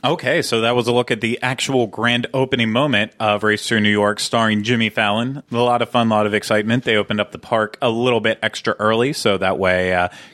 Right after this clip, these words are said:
guests could get in and get a very far away <laughs> glimpse at everything that was happening, um, because they were basically all down all the way by the Macy's building,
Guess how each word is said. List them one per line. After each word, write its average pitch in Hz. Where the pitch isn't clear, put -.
guests 120
could 107
get 101
in 113
and 95
get 107
a 92
very 107
far 107
away 107
<laughs> -
glimpse -
at 104
everything 98
that 101
was 101
happening, 104
um, 87
because 101
they 101
were 95
basically 101
all 101
down 95
all 98
the 95
way 95
by 95
the 92
Macy's 113
building, 135